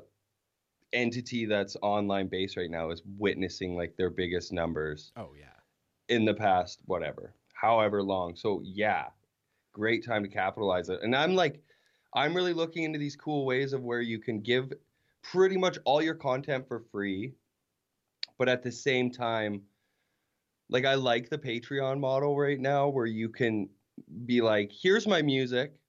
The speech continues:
Speaker 1: but if you want my music before everybody else and you want to,"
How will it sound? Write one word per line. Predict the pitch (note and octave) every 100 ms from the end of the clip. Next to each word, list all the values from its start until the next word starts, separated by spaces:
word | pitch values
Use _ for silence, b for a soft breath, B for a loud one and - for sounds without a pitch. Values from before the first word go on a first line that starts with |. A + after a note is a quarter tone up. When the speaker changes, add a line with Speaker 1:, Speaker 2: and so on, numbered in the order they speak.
| _ _ _ _ _
Speaker 1:
but | C3+
if | C3+ C3+
you | E3
want | E3+ D#3+
my | C#3
music | C3+ C#3 C3 B2+
before | A2+ C3+ C3
everybody | B2+ B2+ B2 A#2 A2
else | G#2+ A2 A2 A2 -
and | - A2+
you | A#2
want | A2+ A#2 A2 G#2+ - -
to," | G#2+ G#2 G#2 G2+ G2 G2